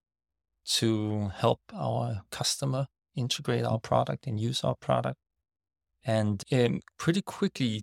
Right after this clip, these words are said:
they, we realized that they had a slightly different agenda because the person that were meeting us was the head of M and A, which we thought was strange, a little bit strange, because, I mean, why would he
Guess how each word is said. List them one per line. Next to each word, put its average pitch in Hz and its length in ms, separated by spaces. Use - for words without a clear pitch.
they, 127 300
we 135 180
realized 139 460
that 117 100
they 123 120
had 127 220
a 131 80
slightly 165 500
different 131 360
agenda 117 380
because - 320
the - 100
person 156 400
that 117 140
were 110 120
meeting 135 600
us 104 340
was 113 480
the 117 200
head 127 200
of 131 120
M 110 160
and 110 120
A, 120 260
which - 160
we 127 100
thought 117 320
was 113 140
strange, 160 680
a 160 80
little 151 180
bit 147 140
strange, 175 560
because, 120 380
I - 80
mean, 117 440
why 120 160
would 120 200
he 117 360